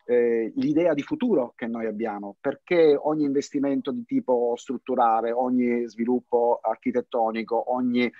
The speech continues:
eh, trasformazione presente all'interno di un, di un'area,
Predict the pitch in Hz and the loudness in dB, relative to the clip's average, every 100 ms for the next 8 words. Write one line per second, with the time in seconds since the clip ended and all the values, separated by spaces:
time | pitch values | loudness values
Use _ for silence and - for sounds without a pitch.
0 | - - - 123 117 117 113 127 - 135 | -20 -8 2 4 4 2 0 -4 -4 -4
1 | 127 123 - 135 123 120 123 117 120 117 | -2 -4 -2 0 0 0 -2 -2 -2 -2
2 | 117 117 117 127 123 117 117 117 117 117 | -2 -2 0 0 0 -2 -2 0 0 -2
3 | 113 117 123 117 113 110 113 | -2 0 2 2 2 2 0